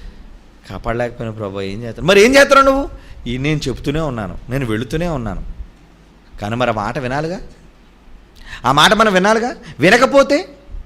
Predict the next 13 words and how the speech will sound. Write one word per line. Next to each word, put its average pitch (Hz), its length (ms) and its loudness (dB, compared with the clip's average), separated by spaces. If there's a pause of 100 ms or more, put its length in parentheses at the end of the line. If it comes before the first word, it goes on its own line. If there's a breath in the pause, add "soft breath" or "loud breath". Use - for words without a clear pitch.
(1800)
రిజల్ట్ 233 380 4
ఏంటి? 277 340 0 (100)
ఏంటి 214 260 0
రిజల్ట్? 240 320 0 (360 soft breath)
"ప్రభు, 95 200 -8
ఏం 156 180 2
కాపాడలేకపోయాను, 170 720 -2
ఛా, 127 120 -8
ఈ 120 80 -8
సంవత్సరం 156 340 -2
అంతా 208 140 0
వేస్ట్ 190 240 2
అయిపోయింది, 123 320 -2